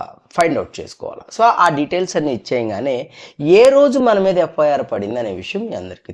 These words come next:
తెలిసే ఉంటుంది. ఆ ఎఫ్ఐఆర్కి సంబంధించినటువంటి డేట్ అక్కడ మెన్షన్ చేసి ఆ తర్వాత ఎఫ్ఐఆర్ నంబర్, ఎఫ్ఐఆర్ నంబర్ ఎలా ఉంటుందంటే గుర్తుపెట్టుకోండి, అక్కడ ఎఫ్ఐఆర్ నంబర్ అనేది ఎన్ into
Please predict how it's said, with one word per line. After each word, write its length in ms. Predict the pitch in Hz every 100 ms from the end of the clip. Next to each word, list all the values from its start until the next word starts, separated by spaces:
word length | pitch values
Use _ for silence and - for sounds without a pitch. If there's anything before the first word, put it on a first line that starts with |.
| -
తెలిసే 260 | 101 - -
ఉంటుంది. 220 | - 110 - _ 139
ఆ 40 | 185 196
ఎఫ్ఐఆర్కి 460 | 190 202 185 165 -
సంబంధించినటువంటి 720 | 143 135 127 120 107 113 127 90 85
డేట్ 220 | 135 196 185
అక్కడ 160 | - 107 98
మెన్షన్ 380 | 98 - 107 98
చేసి 340 | 95 - 110 98 - _ _ - - - -
ఆ 20 | -
తర్వాత 260 | 127 135 127 127 135
ఎఫ్ఐఆర్ 400 | - 175 165 131
నంబర్, 300 | 98 110 104 - 147
ఎఫ్ఐఆర్ 320 | 233 240 226
నంబర్ 220 | 208 185 156 139
ఎలా 120 | 156 170
ఉంటుందంటే 600 | 160 151 135 110 101 123 113 117 - 117 107
గుర్తుపెట్టుకోండి, 760 | 110 - 139 - 117 104 139 262 - - _ _ _ _ _ _ _ _ _ _ _ 131
అక్కడ 140 | 143 - 139
ఎఫ్ఐఆర్ 420 | - 202 196 175
నంబర్ 240 | 156 156 147
అనేది 360 | 143 143 151 147 - _ 151 147 160
ఎన్ 120 | 226 233
into 280 | 214 196